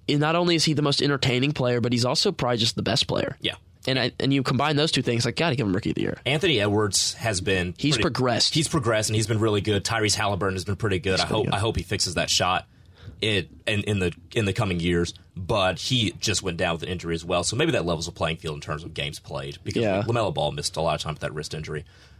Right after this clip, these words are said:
Speaker 2: Any final notes before we sign off for the summer?
Speaker 1: You know, I hope that we come back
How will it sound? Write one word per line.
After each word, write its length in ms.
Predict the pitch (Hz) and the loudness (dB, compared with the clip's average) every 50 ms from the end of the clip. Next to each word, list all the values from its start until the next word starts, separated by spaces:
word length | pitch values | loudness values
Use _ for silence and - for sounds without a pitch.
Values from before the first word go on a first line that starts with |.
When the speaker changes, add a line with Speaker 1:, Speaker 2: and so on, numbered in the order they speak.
| - - - - - _ - - - - - - - - - - - | -20 -20 -20 -20 -20 _ -20 -20 -20 -20 -20 -20 -20 -20 -14 -6 -2
Speaker 2:
Any 200 | 139 180 220 196 | 0 0 0 0
final 280 | - 208 196 202 202 | 2 2 2 2 2
notes 440 | 196 208 190 - - - - - - - - - - - | 2 2 0 0 -2 -4 -4 -4 -6 -12 -20 -20 -8 -4
before 200 | 123 123 139 156 | -2 0 2 2
we 80 | 143 | 2
sign 240 | 139 - 156 143 143 | 4 2 2 2 2
off 140 | 143 120 - | 2 0 0
for 80 | - 87 | -2 -2
the 60 | - | 0
summer? 280 | - 78 69 71 - - - - - - - | -2 -2 -2 -4 -8 -10 -14 -20 -20 -6 -2
Speaker 1:
You 120 | - 160 | 0 2
know, 280 | 160 165 170 160 - - - - - - - - | 4 4 4 2 0 -2 -6 -16 -20 -14 -4 0
I 240 | 143 151 156 165 165 | 2 2 4 4 4
hope 400 | 156 147 131 123 120 - - - - | 4 4 4 2 0 -2 -10 -8 -4
that 340 | - 127 123 117 113 120 - | -2 0 2 2 0 0 0
we 200 | - 120 123 117 | 0 0 2 2
come 200 | - - 127 107 | 0 0 0 2
back 420 | 113 117 113 107 - - - - | 2 0 0 -2 -2 -6 -10 -12